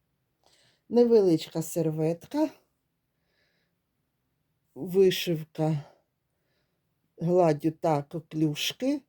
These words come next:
теж фабричне виробництво.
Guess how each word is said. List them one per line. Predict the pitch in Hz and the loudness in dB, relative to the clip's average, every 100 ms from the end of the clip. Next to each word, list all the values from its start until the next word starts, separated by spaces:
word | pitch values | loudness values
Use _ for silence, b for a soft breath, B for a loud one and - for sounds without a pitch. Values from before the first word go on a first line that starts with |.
| _ _ _ | _ _ _
теж | 185 165 - | -2 -2 -4
фабричне | - 160 147 147 135 - 143 | -2 -2 0 -2 -2 -6 -2
виробництво. | 143 139 139 147 135 120 - 208 233 | 0 0 -2 -4 -6 -6 -12 -6 -4